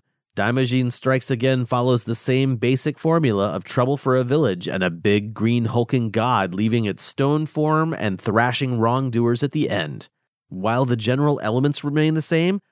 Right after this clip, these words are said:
the movie does shift away from the first two by embracing a childlike sense of adventure through, indeed,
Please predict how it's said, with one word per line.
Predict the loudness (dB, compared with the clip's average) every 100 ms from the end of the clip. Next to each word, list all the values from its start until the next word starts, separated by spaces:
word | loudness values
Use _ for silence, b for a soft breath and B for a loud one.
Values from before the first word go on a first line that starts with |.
| _
the | -2
movie | 2 2 0
does | 0 0 -2
shift | -2 -2 0
away | 0 0
from | 0 -6
the | -2
first | 2 2 2
two | -4 0 0
by | 0 -2
embracing | -2 -2 2 2 2 0
a | -2
childlike | 0 0 0 0 -2 0
sense | -2 0
of | 0
adventure | 0 0 0 0 0
through, | 0 0 0
indeed, | 0 0 2 2 -2